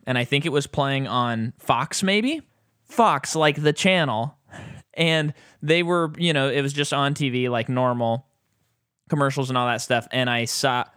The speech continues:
like, I didn't know that this was a part of a, of a franchise or any,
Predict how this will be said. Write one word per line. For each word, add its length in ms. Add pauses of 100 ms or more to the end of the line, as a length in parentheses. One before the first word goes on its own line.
(120)
like, 260
I 140
didn't 320
know 640 (440)
that 200
this 180
was 140
a 80
part 340
of 160
a, 180 (320)
of 140
a 100
franchise 960
or 220 (100)
any, 320